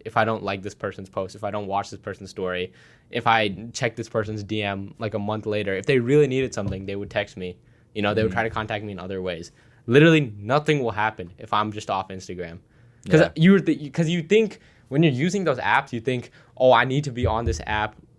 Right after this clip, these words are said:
Speaker 1: What if I miss something? What if I miss something?" It's fomo. There's so much fomo around it. I mean, I don't know how it is for you, but I feel like this is for the general population.
Speaker 2: Mm-hmm.
Speaker 1: But, but then once you,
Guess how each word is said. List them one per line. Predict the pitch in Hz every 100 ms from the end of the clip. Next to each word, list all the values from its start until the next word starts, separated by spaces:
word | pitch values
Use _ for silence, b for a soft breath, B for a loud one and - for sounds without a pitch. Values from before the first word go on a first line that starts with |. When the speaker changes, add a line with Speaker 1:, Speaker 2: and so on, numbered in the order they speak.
| -
Speaker 1:
What | 123 131
if | 135
I |
miss | 117 117 131
something? | - 101 101 98
What | 120
if | 127
I | 113
miss | 107 113
something?" | - 95 90
It's | 107
fomo. | - 151 127 90 92
There's | 117 -
so | 143
much | 151 135
fomo | - 117 117
around | 95 90 90
it. | 90 - b b b
I | -
mean, | 160
I | 127
don't | 170
know | 175 165 147 -
how | 120
it | 131
is | 127
for | - 107
you, | 101 123
but | 120
I | 117
feel | 165
like | 151
this | 131 131
is | 120
for | - 120
the | 110
general | 107 104 101
population. | 92 95 95 95 92 92
Speaker 2:
Mm-hmm. | 95 95 107 b b 120
Speaker 1:
But, | 113 120 - _ _ _ _ _
but | 127 107 123
then | 147
once | 139 147
you, | 156 123